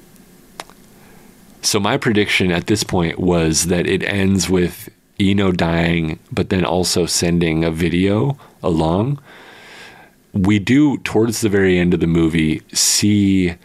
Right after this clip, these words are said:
the first producer, the girl who was there,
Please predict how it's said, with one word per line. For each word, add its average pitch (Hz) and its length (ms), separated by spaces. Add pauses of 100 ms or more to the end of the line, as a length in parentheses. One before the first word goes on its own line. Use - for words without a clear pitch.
(380)
the 92 160
first - 400
producer, 82 500
the 87 300
girl 92 300
who 95 140
was 82 280
there, 82 480